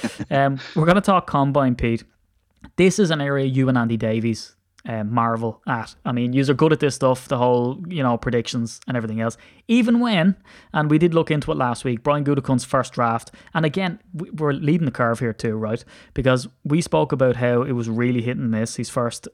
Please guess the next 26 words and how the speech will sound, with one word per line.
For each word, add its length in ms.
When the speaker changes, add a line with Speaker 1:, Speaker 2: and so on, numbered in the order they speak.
Speaker 2:
um, 420
draft. 380
And 300
then 380
there's 220
articles 340
coming 160
out 100
this 160
week 300
because 540
it's 320
he-, 80
off 180
season, 240
and 380
people 240
are 80
going, 240
"Oh, 140
well, 100
let's 180
have 120
a 40
look 200
at 60